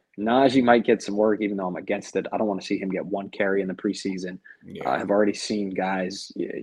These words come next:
Speaker 1: you know, banged up. Obviously, Anthony Miller, uh, got hurt in
Speaker 2: Yeah, that's a
Speaker 1: practice. Carl
Speaker 2: shame.
Speaker 1: Joseph got hurt in the game. It really is a shame. It's, but this game against Jacksonville will be the dress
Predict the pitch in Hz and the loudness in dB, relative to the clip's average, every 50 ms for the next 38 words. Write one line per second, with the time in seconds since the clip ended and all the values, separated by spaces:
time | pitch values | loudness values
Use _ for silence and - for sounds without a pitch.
0 | - - 107 87 82 80 - - 101 98 95 92 92 92 95 92 92 82 - - | -4 -4 -4 -4 -6 -8 -8 -6 -4 -4 -4 -6 -6 -6 -6 -6 -6 -4 -4 -2
1 | - 104 101 101 - - 95 92 95 98 - - 82 85 85 92 95 90 92 90 | 0 0 0 -2 -4 -4 -4 -4 -4 -6 -8 -10 -14 -12 -8 -6 -4 -4 -4 -4
2 | 87 - _ - - _ _ _ _ - - - - - - - - - 123 113 | -6 -8 _ -18 -20 _ _ _ _ -12 -8 -6 -6 -2 -2 0 2 2 2 2
3 | 87 80 95 95 98 95 - - - 90 85 - - - 110 101 101 101 104 104 | 2 2 0 0 2 2 0 0 -2 -4 -4 -2 2 4 4 4 4 4 2 0
4 | 101 - 98 90 - 98 90 104 107 98 82 69 87 87 87 95 92 95 87 87 | 0 0 -2 -2 0 0 0 2 2 0 0 -2 -4 -8 -6 -4 -4 -4 -4 -4
5 | 85 85 - 92 107 101 95 92 95 92 - 90 92 - - - 90 85 82 82 | -4 -4 -2 0 2 2 2 2 0 -2 -4 -6 -10 -6 -4 -4 -6 -6 -8 -14
6 | _ _ _ _ _ _ _ _ _ - - - 117 - - - 139 135 123 117 | _ _ _ _ _ _ _ _ _ -12 -10 -8 -8 -2 6 8 10 10 10 10
7 | 113 160 170 175 - - - 175 165 156 143 131 113 123 127 123 113 - - 127 | 10 10 10 8 6 4 6 6 6 6 4 4 4 2 2 0 0 0 2 4
8 | 117 117 113 - - 113 107 113 107 107 104 104 104 95 95 110 107 104 92 98 | 4 4 2 0 -4 -4 -2 0 0 2 2 0 -2 -2 -4 -4 -4 -4 -4 -6
9 | 92 95 - 113 110 107 110 110 - - - | -8 -6 -4 -2 0 0 0 0 -2 -8 -14